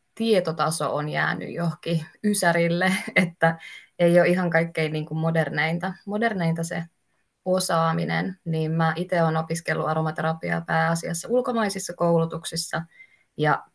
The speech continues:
yritän kovasti sieltä tuoda Suomeen semmoista nykyaikaisempaa, niinku tähän päivään päivitettyä tietoa, mikä perustuu hyvin paljolti kemiaan ja tieteellisiin tutkimuksiin, vaikka me tuollaisten ihanien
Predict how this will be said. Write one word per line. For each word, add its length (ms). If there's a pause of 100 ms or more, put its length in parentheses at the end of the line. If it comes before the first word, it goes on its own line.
yritän 360
kovasti 400
sieltä 400
tuoda 320
Suomeen 580
semmoista 440
nykyaikaisempaa, 1200
niinku 180
tähän 360
päivään 460
päivitettyä 840
tietoa, 500
mikä 200
perustuu 580
hyvin 260
paljolti 480
kemiaan 520
ja 80
tieteellisiin 720
tutkimuksiin, 840 (340)
vaikka 240
me 120
tuollaisten 480
ihanien 560